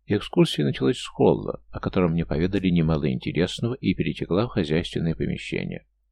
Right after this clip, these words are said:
«Вот здесь у нас прачечная», рассказывала она, пригибая голову перед низкой притолокой и заходя в влажное помещение, где трудится худая женщина лет шестидесяти, с чудовищно огромными красными руками,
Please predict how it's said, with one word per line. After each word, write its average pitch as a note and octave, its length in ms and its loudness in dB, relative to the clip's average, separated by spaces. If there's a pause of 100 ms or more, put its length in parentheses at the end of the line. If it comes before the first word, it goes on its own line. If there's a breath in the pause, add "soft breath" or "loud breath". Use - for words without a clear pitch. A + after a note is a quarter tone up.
(440)
«Вот G2 140 0
здесь G#2+ 260 0
у A2+ 60 2
нас G2+ 180 -2
прачечная», E2+ 760 -2
рассказывала E2+ 640 0
она, A2 180 0
пригибая F2 540 0
голову A#2+ 340 2
перед F2+ 280 0
низкой A2 320 0
притолокой A2 560 0
и - 80 -6
заходя F#2 360 -4
в F#2+ 60 -2
влажное G2 420 0
помещение, D2 640 -2
где D#2 160 -2
трудится F2 400 0
худая D#2 380 0
женщина - 440 0
лет F2 200 -2
шестидесяти, - 760 -6 (120)
с - 40 -20
чудовищно - 500 2
огромными A#2+ 580 -4
красными A2+ 460 0
руками, D2 460 0